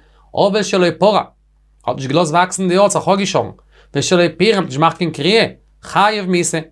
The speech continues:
שנאמר, שטייט בשעת אלעזר ויסומו, דער אייבערשטער רעדט צו זיין, נאך נאר דער אביו איז שטארבן, ושייכם אל תפרעו,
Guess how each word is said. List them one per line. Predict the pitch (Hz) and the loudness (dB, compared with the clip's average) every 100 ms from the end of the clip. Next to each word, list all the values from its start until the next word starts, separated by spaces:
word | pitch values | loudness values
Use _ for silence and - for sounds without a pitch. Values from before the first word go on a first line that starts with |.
| _ _ - | _ _ -12
שנאמר, | - 127 165 185 156 135 | -6 0 2 2 2 0
שטייט | - 180 | -2 -2
בשעת | 147 160 170 165 | 0 0 0 0
אלעזר | 139 165 165 | -2 0 2
ויסומו, | 147 139 123 180 180 156 147 | 0 -2 -2 0 2 2 0
דער | 131 | 0
אייבערשטער | 143 160 151 | -2 -2 -2
רעדט | 139 180 | -2 -2
צו | 175 | 0
זיין, | 147 147 | 0 2
נאך | 156 156 | 0 0
נאר | 160 | 0
דער | 151 135 | 0 0
אביו | 147 | 0
איז | 151 | -2
שטארבן, | - 156 196 175 165 160 _ _ _ 170 | 0 2 2 0 -6 -12 _ _ _ 0
ושייכם | 147 - 196 220 185 180 | 0 0 0 0 0 2
אל | 165 156 | 2 0
תפרעו, | 139 120 - 127 165 220 - | -6 -6 -4 0 2 2 -2